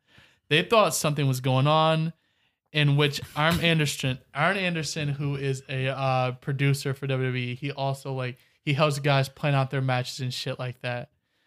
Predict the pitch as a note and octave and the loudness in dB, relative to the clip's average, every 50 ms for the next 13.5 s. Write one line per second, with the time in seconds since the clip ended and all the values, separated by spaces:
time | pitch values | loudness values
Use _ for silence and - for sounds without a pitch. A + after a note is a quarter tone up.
0 | _ _ _ _ _ - C#3+ C#3 C#3 C3+ C3 B2+ B2+ A2+ - - - _ _ _ | _ _ _ _ _ 0 2 4 6 6 4 4 2 0 -4 -10 -20 _ _ _
1 | _ _ _ _ _ _ _ _ _ _ - - - - G3+ G#3 A3 G#3+ - - | _ _ _ _ _ _ _ _ _ _ -14 -10 0 2 4 4 4 4 2 0
2 | - C3 B2+ B2 B2 B2 - - C#3 C3+ - D#3+ C#3 C3+ - - - - - D#3+ | 2 2 2 2 0 -2 -4 -6 -6 -4 0 0 0 0 0 -2 -8 -4 -2 -2
3 | D3+ - - C#3 - C#3+ C#3 - D3 C#3 - - C3+ C3 C3 C3 - C3+ B2+ - | -2 -2 -4 -6 -6 -8 -4 -4 -4 -2 -2 -2 -2 -2 -2 -4 -4 -6 -6 -4
4 | - C3 B2+ B2+ B2+ - C3+ C3 B2+ - C3+ C3 B2+ B2+ B2 - C3 B2 B2+ B2 | -2 -2 -2 -2 -2 -2 -4 -4 -4 -4 -4 -4 -2 -2 -4 -4 -4 -4 -2 -4
5 | B2+ B2+ - D3 D#3+ E3+ D#3+ C#3+ C3 B2 B2 B2 B2 B2+ B2 A#2 - _ _ _ | -4 -6 -2 0 0 0 2 0 0 0 0 -2 -2 -4 -4 -6 -8 _ _ _
6 | - - - - - - _ - C#3+ D3+ E3+ F#3 G#3 G#3 G3+ F#3+ F3+ F3+ F3 E3 | -20 -20 -20 -20 -20 -18 _ -2 0 2 4 4 4 4 4 4 4 2 2 0
7 | - _ _ _ _ _ - C#3+ C#3 C3+ D3 D#3 D#3 D#3+ F3+ G#3 B3+ A#3+ A#3 B3 | -4 _ _ _ _ _ -6 -4 -2 0 2 2 2 4 4 4 2 2 2 2
8 | G#3 F#3 E3+ - - - F3+ E3+ E3 D#3+ D3 C#3 C#3 C#3 C3+ C#3+ C#3+ D3+ E3 F3 | 2 2 2 0 0 2 2 4 4 4 2 2 0 0 2 2 4 4 4 4
9 | F3 F3 E3 D3 C#3 C3+ C3 C3 B2+ B2+ C3 - _ _ _ _ - D#3 D3 C#3 | 2 0 0 0 2 2 2 2 0 -2 -4 -6 _ _ _ _ -8 -6 -6 -2
10 | D#3 D#3 C#3+ C#3 C3 - - - F#3 F#3+ - A#3+ A3+ A3 G#3+ G#3+ - - G3+ F#3+ | 0 2 2 2 2 0 0 0 0 0 2 2 2 2 0 0 0 0 0 2
11 | E3+ D3+ D3 D3 C#3+ C#3 C#3+ - D3+ C#3+ C#3 C#3 C3+ - - C#3+ C3+ B2+ C3 C#3 | 2 2 4 2 2 2 0 -2 -2 -2 -2 -2 -4 -4 -2 -2 0 0 0 2
12 | D3 D3+ D3 - - F3 E3+ E3+ D#3+ D3 C3+ B2+ B2 B2 B2 B2 B2 B2+ _ _ | 0 0 0 -2 -4 -4 -2 -2 0 0 0 0 -2 -2 -4 -4 -6 -10 _ _
13 | _ _ _ _ _ _ - C#3 C#3 C#3 | _ _ _ _ _ _ -6 -6 -6 -6